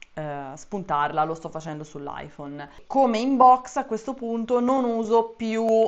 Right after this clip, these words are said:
Just Press Record, perché, come vi spiegavo un pochino nell'intro di questo video, sto cercando di ridurre proprio al minimo le app. Dato che sia, eh, Things che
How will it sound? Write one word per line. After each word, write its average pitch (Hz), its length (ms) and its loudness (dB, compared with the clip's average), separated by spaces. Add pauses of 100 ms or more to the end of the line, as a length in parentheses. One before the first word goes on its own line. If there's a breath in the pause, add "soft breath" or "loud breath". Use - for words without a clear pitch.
(120)
Just 190 400 4
Press 190 320 0
Record, 202 920 2 (720)
perché, 208 720 0
come 190 280 0
vi 170 120 -8
spiegavo 180 480 0
un 170 100 -6
pochino 180 340 -8
nell'intro 175 500 -8
di 170 100 -8
questo 202 320 -6
video, 196 420 0 (240 loud breath)
sto 254 220 -2
cercando 240 420 -2
di 208 180 -6
ridurre 208 520 -4
proprio 202 480 0
al 240 220 2
minimo 180 360 -6
le 165 140 0
app. - 360 -4 (460 loud breath)
Dato 277 400 2
che 185 460 -2
sia, 269 800 2
eh, 180 420 2 (100)
Things 170 600 -8
che - 460 -2